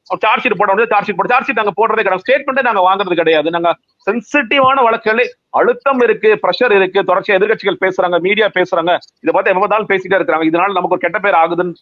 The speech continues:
நினைச்சா மட்டும்தான் காவல்துறை விரைந்து அந்த மாதிரி நடவடிக்கை எடுக்கிறாங்க. இன்னி-, இன்னைக்கு வரைக்கும் நீங்க பல காவல் நிலையங்கள்ல இந்த சார்ஜ் ஷீட் போடுறது ரொம்ப கஷ்டமான வேலைங்க, அதெல்லாம் நாங்க எப்படிங்க போடுறது அப்படிங்கிற ஒரு பார்வை தான் பொதுவாக இருக்கின்றது. அந்த பார்வை மாறணும். ஏன்னா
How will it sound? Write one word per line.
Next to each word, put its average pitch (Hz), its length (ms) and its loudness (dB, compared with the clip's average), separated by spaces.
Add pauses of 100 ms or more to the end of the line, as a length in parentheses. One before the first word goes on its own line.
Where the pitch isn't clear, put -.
(160)
நினைச்சா 180 400 -2
மட்டும்தான் 170 460 -2 (220)
காவல்துறை 190 460 0
விரைந்து 208 400 0
அந்த 190 120 0
மாதிரி 160 160 0
நடவடிக்கை 160 220 0
எடுக்கிறாங்க. 147 280 -2 (300)
இன்னி-, 190 440 -2
இன்னைக்கு 233 320 0
வரைக்கும் 214 300 0
நீங்க 185 180 0
பல 170 200 0
காவல் 208 340 0
நிலையங்கள்ல 175 500 0 (260)
இந்த 135 180 -4
சார்ஜ் 180 140 2
ஷீட் 180 120 -2
போடுறது 170 140 0
ரொம்ப 190 280 0
கஷ்டமான 208 440 -2
வேலைங்க, 180 260 0
அதெல்லாம் 160 280 2
நாங்க 185 180 0
எப்படிங்க 175 340 -2
போடுறது 156 380 -2
அப்படிங்கிற 233 240 -2
ஒரு 190 140 0
பார்வை 165 280 0
தான் 180 160 -4
பொதுவாக 160 320 0
இருக்கின்றது. 131 500 -4 (240)
அந்த - 200 -4
பார்வை 226 280 2
மாறணும். 185 500 0 (260)
ஏன்னா 196 360 0